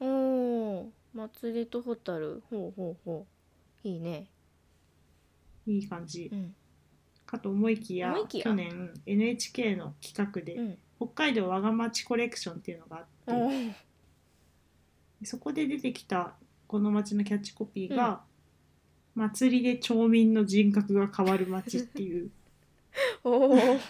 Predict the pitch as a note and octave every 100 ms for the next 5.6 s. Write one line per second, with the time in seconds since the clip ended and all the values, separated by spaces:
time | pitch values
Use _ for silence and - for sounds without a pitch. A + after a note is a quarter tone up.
0 | C4+ C4 C4 - _ _ _ _ _ _
1 | _ _ _ - A#4+ A4 - - A#3+ B3
2 | A#3 D#4 D4+ E4 D#4 C#4+ C4+ C4 C#4 C#4+
3 | C#4 - A3+ A3+ B3+ D#4+ D#4+ D#4+ E4 F4
4 | C4 B3 G3+ G#3 G#3 G3+ F3+ F#3 F#3+ F#3
5 | F3+ F3+ - - G#3 G3+